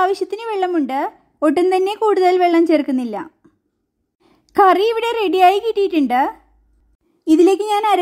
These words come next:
ടീസ്പൂൺ വെളിച്ചെണ്ണ കൂടി സ്പ്രെഡ് ചെയ്ത് കൊടുക്കുന്നുണ്ട്. അതിനുശേഷം ഫ്ലെയിം ഓഫ് ചെയ്ത് കുറച്ച് സമയം ഇത് അടച്ചു വയ്ക്കാം. നമ്മുടെ സൂപ്പർ ടേസ്റ്റി ആയിട്ടുള്ള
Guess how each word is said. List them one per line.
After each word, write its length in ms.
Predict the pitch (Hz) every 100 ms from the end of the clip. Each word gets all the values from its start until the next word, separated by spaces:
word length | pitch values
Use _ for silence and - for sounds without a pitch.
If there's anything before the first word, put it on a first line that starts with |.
| 381
ടീസ്പൂൺ 340 | 381 370 427 440
വെളിച്ചെണ്ണ 360 | 381 339 370 381
കൂടി 180 | 392 415 -
സ്പ്രെഡ് 300 | 403 311 349
ചെയ്ത് 160 | 349
കൊടുക്കുന്നുണ്ട്. 500 | 370 320 294 277 247 262 415 _ _ _ _ _ _ _ _ _ 302
അതിനുശേഷം 680 | 320 415 480 440 415 349 453 466 -
ഫ്ലെയിം 280 | 370 370 440 403
ഓഫ് 140 | 339 349
ചെയ്ത് 220 | 311 311 -
കുറച്ച് 240 | 392 359 -
സമയം 320 | 370 339 349 415
ഇത് 80 | 392
അടച്ചു 240 | 370 - 370
വയ്ക്കാം. 300 | 277 226 185 - _ _ _ _ _ _ _ _ _ _ _ _ _ _ _ _ _ _ 294
നമ്മുടെ 240 | 302 370 -
സൂപ്പർ 400 | 381 359 359 381 403
ടേസ്റ്റി 320 | 381 370 370
ആയിട്ടുള്ള 300 | 370 330 349